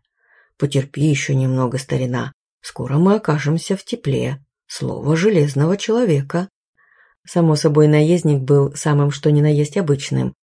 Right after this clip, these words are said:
из плоти и крови, из железного только несгибаемая воля. От неё-то и прилепилось прозвище. Состоял у Георгия Константиновича в подчинении городовой, переведённый в курган из Тобольска,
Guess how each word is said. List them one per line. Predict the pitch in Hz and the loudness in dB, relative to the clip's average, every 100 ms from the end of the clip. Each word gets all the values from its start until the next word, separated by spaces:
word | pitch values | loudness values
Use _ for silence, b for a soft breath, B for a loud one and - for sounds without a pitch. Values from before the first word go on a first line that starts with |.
| _ | _
из | 143 139 | -2 -2
плоти | - 143 139 170 | 2 2 4 0
и | 185 | 0
крови, | 208 190 135 120 135 _ _ _ | 2 2 2 -2 -8 _ _ _
из | 143 135 | -4 0
железного | 135 127 151 190 190 139 | 0 2 2 2 2 0
только | 131 135 165 | -4 0 2
несгибаемая | 185 165 165 143 127 135 180 208 | 2 2 0 0 -2 0 0 0
воля. | 175 131 127 156 - _ _ _ - | 0 -2 -2 -4 -6 _ _ _ -6
От | 196 | 0
неё-то | 208 190 190 185 185 185 | 4 6 4 2 -2 -2
и | 202 | -4
прилепилось | 190 202 208 175 135 131 | 0 0 2 0 -2 -4
прозвище. | - 135 120 127 - - 64 - b b b b b _ | -4 -4 -4 -8 -8 -8 -8 -10 b b b b b _
Состоял | - 156 170 165 151 143 | -2 0 2 4 4 4
у | |
Георгия | 139 147 143 135 143 | 4 6 6 4 2
Константиновича | 139 147 - 156 147 143 143 143 147 | 2 -2 0 -2 0 0 0 -2 -4
в | |
подчинении | - 156 - 214 247 180 139 | -2 -2 -2 -2 0 0 0
городовой, | 135 160 165 190 233 254 - _ | 4 4 4 4 4 2 -4 _
переведённый | - 214 180 151 165 165 | 0 2 4 4 4 2
в | 160 | 0
курган | - 139 147 147 | -2 0 0 0
из | 151 160 | -2 -4
Тобольска, | - 160 135 117 - - 139 | -2 -2 -2 -4 -6 -10 -12